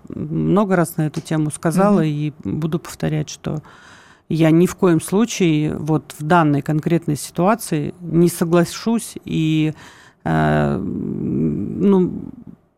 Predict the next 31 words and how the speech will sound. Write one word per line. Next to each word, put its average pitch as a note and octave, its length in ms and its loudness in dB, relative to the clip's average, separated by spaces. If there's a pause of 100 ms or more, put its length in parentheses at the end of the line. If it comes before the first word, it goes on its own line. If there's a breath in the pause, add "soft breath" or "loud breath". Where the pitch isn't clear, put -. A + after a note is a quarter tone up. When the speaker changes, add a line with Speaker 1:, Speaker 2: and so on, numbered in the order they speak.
(220)
Speaker 1:
всячески - 580 -2
бы D#3+ 160 -2
уговаривала. E3 680 2
Конечно, D#3 680 0 (480)
я G3+ 200 2
не A3+ 80 6
могу A3 220 2
приказать. D#3+ 640 0 (360)
Все - 160 -4
равно G3+ 240 4
мы F3 140 4
живем, E3 400 0
как - 200 -2
раз G#3+ 200 0
вот F#3 160 -2
мы A3+ 120 4
живем E3+ 340 2
в - 40 -10
самой, F3+ 440 2 (380 loud breath)
мне E3 180 4
кажется, D#3+ 340 0
демократической E3 840 0
и - 20 0
в - 60 -10
самой E3+ 240 2
свободной D#3+ 440 0
стране. E3+ 340 0
Я E3+ 80 6
все - 160 0
время, B3 200 4
кстати, D3+ 480 -4